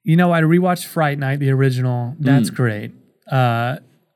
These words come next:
Speaker 1: honestly, it might be, it might be Christine.
Speaker 2: Oh, that's awesome! That
Speaker 1: But
Speaker 2: makes
Speaker 1: I,
Speaker 2: me happy.
Speaker 1: I hadn't seen it. I hadn't seen it yet. So it's, and it's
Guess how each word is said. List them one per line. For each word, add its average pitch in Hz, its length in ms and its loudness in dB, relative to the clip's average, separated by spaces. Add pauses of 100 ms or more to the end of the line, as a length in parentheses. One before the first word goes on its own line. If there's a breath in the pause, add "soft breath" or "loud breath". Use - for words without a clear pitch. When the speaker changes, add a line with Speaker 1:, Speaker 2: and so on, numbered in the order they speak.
(540)
Speaker 1:
honestly, 226 520 0
it 175 80 0
might 170 360 0
be, 175 400 -2
it 170 100 0
might 175 240 0
be 190 100 -2
Christine. 139 720 -4 (120)
Speaker 2:
Oh, 160 240 -4 (920)
that's 160 300 -4
awesome! 175 460 -2
That 175 140 -2
Speaker 1:
But 196 80 -2
Speaker 2:
makes 196 160 -4
Speaker 1:
I, 147 40 0
Speaker 2:
me 208 100 2
happy. 139 320 0
Speaker 1:
I 170 60 0
hadn't 190 240 0
seen 208 300 0
it. 123 160 -6 (840)
I 151 80 -2
hadn't 165 160 2
seen 185 220 2
it 135 80 -2
yet. 123 220 -8
So 135 320 2
it's, 135 460 -2
and 139 200 0
it's 131 220 -6